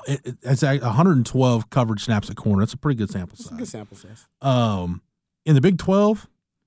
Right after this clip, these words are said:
Speaker 1: Jahdae Barron had the third highest, but according to P F F, had the third highest percentage of forced incompletions per target.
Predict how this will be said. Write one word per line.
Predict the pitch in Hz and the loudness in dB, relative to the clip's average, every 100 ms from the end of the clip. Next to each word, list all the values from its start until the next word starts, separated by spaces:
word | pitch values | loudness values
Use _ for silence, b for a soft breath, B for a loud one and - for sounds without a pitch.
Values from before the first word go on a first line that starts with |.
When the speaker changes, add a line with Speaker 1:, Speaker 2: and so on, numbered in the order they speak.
| _ | _
Speaker 1:
Jahdae | 113 175 | -2 2
Barron | 180 165 | 4 4
had | 156 | 4
the | 113 | 0
third | - 170 165 | 0 0 2
highest, | 156 165 156 | 2 0 -2
but | 120 | -4
according | 110 143 175 | 0 2 4
to | |
P | 156 170 | 2 2
F | 147 | 0
F, | 113 - _ _ - | -4 -8 _ _ -12
had | 107 | -10
the | |
third | - 156 180 160 | -2 0 0 -2
highest | 151 151 151 | -4 -2 -4
percentage | - 113 139 120 104 | -6 -8 -2 -2 -2
of | 104 | -4
forced | 135 139 | 2 2
incompletions | 139 131 120 101 123 113 107 - | 2 0 0 0 0 0 -2 -2
per | 110 | -6
target. | - 98 92 - | -6 -6 -8 -12